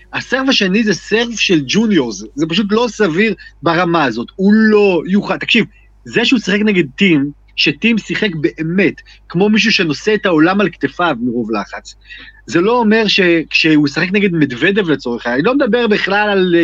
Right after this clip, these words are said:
ג'וקוביץ' ונדל ופדרר, עזוב אפילו, אבל מדוודב, שהוא לא בן אדם שנלחץ יותר מדי במעמדים האלה,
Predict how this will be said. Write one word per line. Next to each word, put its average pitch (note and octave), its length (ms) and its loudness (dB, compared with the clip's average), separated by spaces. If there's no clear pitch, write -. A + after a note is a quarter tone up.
ג'וקוביץ' G3 760 0
ונדל E3+ 920 0
ופדרר, F3+ 640 0
עזוב A#3+ 300 0
אפילו, C3 360 -2
אבל D#3+ 180 0
מדוודב, E3+ 600 0
שהוא E3 300 2
לא G#3 120 2
בן B3 160 0
אדם F3+ 480 0
שנלחץ E3+ 680 0
יותר E3 220 0
מדי D3+ 300 2
במעמדים C3+ 640 -2
האלה, A#2 400 0